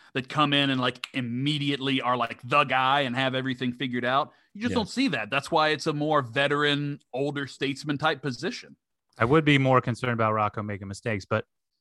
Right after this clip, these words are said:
Speaker 3: had the
Speaker 1: Shuttleworth
Speaker 3: five hole
Speaker 1: is
Speaker 3: not
Speaker 1: making
Speaker 3: happened,
Speaker 1: mistakes.
Speaker 3: uh,
Speaker 1: <laughs>
Speaker 3: yeah. I, uh, Eric, to your point about his positivity, it's definitely rubbed off on me, 'cause I think any past season where we're dead middle of the standings and getting draws, losing leads,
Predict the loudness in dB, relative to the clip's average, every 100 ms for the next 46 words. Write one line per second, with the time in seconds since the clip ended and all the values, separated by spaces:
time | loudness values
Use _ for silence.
0 | _ _ _ _ _ _ 0 2 6 8
1 | 8 10 8 8 8 8 6 6 4 4
2 | 4 6 4 4 2 0 -6 -4 0 0
3 | -2 _ _ _ _ _ 2 4 6 6
4 | 6 2 -4 -20 _ _ _ 0 2 0
5 | -2 -2 0 2 2 2 0 0 -2 -2
6 | -8 -8 -6 -6 -4 -4 -4 0 0 2
7 | 0 -2 -4 -8 -8 -10 -10 -8 -8 -6
8 | -6 -8 _ _ _ _ _ _ _ _
9 | _ -2 0 2 2 2 2 -2 0 -2
10 | 0 2 2 -2 -2 -2 -2 -4 -10 -4
11 | 0 2 2 0 -2 -6 -6 -4 -4 -4
12 | -4 -4 -6 -8 -10 -14 _ _ _ _
13 | _ -4 -2 0 4 6 6 6 6 6
14 | 4 0 -2 -4 -4 -6 -4 -4 -4 -6